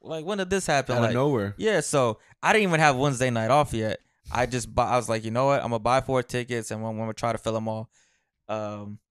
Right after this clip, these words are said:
Speaker 1: and I just talked to my supervisor, and I was like, "Any way I can come in late that day?" And she just asked me if I wanted the night off. I didn't get paid for it, but
Speaker 2: Yeah.
Speaker 1: <laughs> I'm just
Speaker 2: You're
Speaker 1: like,
Speaker 2: like,
Speaker 1: "Yeah,
Speaker 2: "Fuck
Speaker 1: fuck
Speaker 2: it."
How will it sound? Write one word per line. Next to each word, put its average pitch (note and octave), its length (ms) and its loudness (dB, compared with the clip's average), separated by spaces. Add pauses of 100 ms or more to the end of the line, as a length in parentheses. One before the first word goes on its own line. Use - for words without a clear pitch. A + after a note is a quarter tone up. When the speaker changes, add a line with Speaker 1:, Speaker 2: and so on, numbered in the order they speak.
(220)
Speaker 1:
and A#2 120 -2
I B2 60 2
just B2+ 160 -6
talked C#3 200 0
to A#2+ 40 -8
my A#2+ 100 -2
supervisor, A#2 680 -2
and A2+ 100 -6
I A2 60 -6
was G#2+ 100 -10
like, A2 120 -10
"Any F3 160 -12
way F#3 200 -6
I F3 60 -8
can A#2 400 -8
come C#3+ 160 -4
in B2 120 -6
late C3 240 -4
that C#3 180 -4
day?" D#3 320 -6 (640)
And A2 240 -8
she B2+ 140 -8
just A#2+ 160 -8
asked A#2+ 220 -2
me A#2+ 60 -4
if A2 40 -6
I A2+ 80 -2
wanted A2 280 -4
the G#2+ 80 -8
night A2 180 -6
off. A#2 100 -4
I A#2 100 -2
didn't C3+ 100 -2
get A2 100 -6
paid C3+ 160 -2
for G#2+ 200 -12
it, - 100 -16
but G#2+ 220 -12
Speaker 2:
Yeah. F#2+ 300 -4
Speaker 1:
<laughs> - 80 -12
I'm - 160 -4
just D3 180 -8
Speaker 2:
You're B2 100 0
Speaker 1:
like, G2 100 0
Speaker 2:
like, D3 100 -4
Speaker 1:
"Yeah, A#2 80 -6
Speaker 2:
"Fuck B2+ 60 -6
Speaker 1:
fuck - 80 -12
Speaker 2:
it." - 80 -8